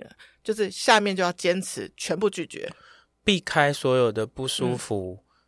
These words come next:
Speaker 2: 然后你再去看看，嗯，怎么样更舒服吧。
Speaker 1: 嗯哼。
Speaker 2: 嗯，因为，
Speaker 1: 嗯哼。
Speaker 2: 因为我觉得这个有点是先倒过来看啦。
Speaker 1: 就很像你说，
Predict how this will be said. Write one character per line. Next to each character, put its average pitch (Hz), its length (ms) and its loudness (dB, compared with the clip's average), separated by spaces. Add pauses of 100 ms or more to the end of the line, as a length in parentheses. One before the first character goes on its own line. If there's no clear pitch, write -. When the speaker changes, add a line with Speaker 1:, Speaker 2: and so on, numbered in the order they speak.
(140)
Speaker 2:
然 113 160 0
后 196 200 2
你 165 120 -2
再 123 160 0
去 123 140 -4
看 127 220 0
看， 113 380 -2 (140)
嗯， 113 200 -4 (100)
怎 101 120 -2
么 104 120 -4
样 131 180 0
更 120 160 0
舒 110 140 -4
服 95 180 -10
吧。 87 180 -12 (540)
Speaker 1:
嗯 175 200 -8
哼。 202 140 -4
Speaker 2:
嗯， 123 240 -4
因 175 100 0
为， 185 100 2
Speaker 1:
嗯 - 20 -2
哼。 190 40 0
Speaker 2:
因 196 40 4
为 202 80 6
我 139 120 6
觉 117 120 -2
得 117 60 0
这 139 100 0
个 120 140 2
有 110 120 -2
点 104 320 -6
是 117 420 -2 (300)
先 143 280 0
倒 135 200 4
过 117 240 0
来 92 180 -8
看 98 280 -4
啦。 - 200 -18 (240)
Speaker 1:
就 233 140 0
很 180 140 2
像 180 220 -2
你 - 80 -10
说， 151 340 -6